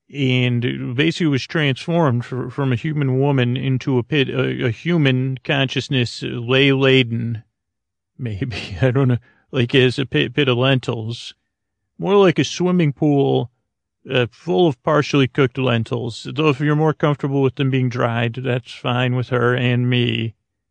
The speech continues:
they could have become re-, reconstituted, whatever. She's, it's like a swimming pool of lentils that can take on, kinda like nanobots. I think I tried to describe it like that before. She could take on f-, different forms. She can point,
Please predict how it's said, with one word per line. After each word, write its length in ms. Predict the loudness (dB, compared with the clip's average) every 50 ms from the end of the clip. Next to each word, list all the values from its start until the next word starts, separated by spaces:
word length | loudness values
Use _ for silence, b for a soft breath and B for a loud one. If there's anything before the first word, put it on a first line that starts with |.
| _ _ _ _ _ -10
they 220 | -4 -2 -2 -2
could 160 | 0 0 0 0
have 80 | 0
become 420 | -2 -2 0 0 0 2 0 0 -2
re-, 260 | -2 -2 -2 -2 -4
reconstituted, 1080 | -4 -4 -4 -4 -2 0 0 0 0 -2 -6 -10 -10 -6 -4 -4 -4 -2 -4 -4 -4
whatever. 640 | -6 -8 -6 -4 -4 -2 -2 0 0 0 0 0 -2 -8 _ _ _ _ _ _ _ _ _ _ _ _ _ _ _ _ _ _
She's, 280 | _ -10 -8 -6 -4 -2
it's 280 | 0 0 -2 0 0 2
like 200 | 2 2 2 0
a 40 |
swimming 360 | -2 0 0 2 2 2 2 2
pool 320 | 2 2 4 4 4 4
of 100 | 2 2
lentils 420 | 0 0 0 0 0 -4 -4 -2
that 180 | -2 -2 -2 0
can 140 | -2 -4 -2
take 300 | 0 2 0 2 2 2
on, 420 | 2 2 2 2 0 -2 -6 -6
kinda 260 | -4 -2 0 0 2
like 180 | 2 2 2 2
nanobots. 840 | 0 0 2 2 2 2 0 0 -2 -2 -2 -2 -4 -4 -6 -4 -4
I 60 | -4 -4
think 160 | -4 -2 -2
I 60 | -2
tried 240 | 0 0 0 0 0
to 80 | 0 -4
describe 480 | -4 -6 -6 -4 -2 0 0 0 0
it 60 | 0
like 180 | -2 -4 -2 0
that 220 | 0 2 2 0
before. 320 | -2 -8 -10 -10 -8 -8 -8
She 180 | -6 -8 -4
could 160 | -4 -4 -2 -2
take 240 | -2 -4 -2 0
on 180 | 0 0 0 0
f-, 160 | -2 -4 -4
different 300 | -4 -4 -2 -2 -4 -6
forms. 380 | -4 -4 -2 -2 0 -2 -2 -4
She 180 | -6 -10 -8
can 180 | -6 -4 -6 -4
point, 560 | -4 -2 -2 0 0 -2 -2 -6 -8 -14 -16